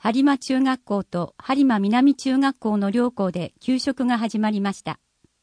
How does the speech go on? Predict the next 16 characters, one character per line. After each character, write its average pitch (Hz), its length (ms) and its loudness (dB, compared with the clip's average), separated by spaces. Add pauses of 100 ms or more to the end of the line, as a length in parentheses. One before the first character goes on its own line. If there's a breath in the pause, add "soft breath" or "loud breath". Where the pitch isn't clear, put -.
(920)
中 294 200 2
学 311 200 2
校 294 180 2
給 311 220 2
食 254 260 -4
の 202 120 -2
最 240 220 0
初 233 140 -2
の 233 140 0
メ 226 140 0
ニ 202 140 -2
ュ - 20 -2
ー 175 40 -4
は、 165 220 -8 (420)
パ 254 180 0
ン、 170 180 -6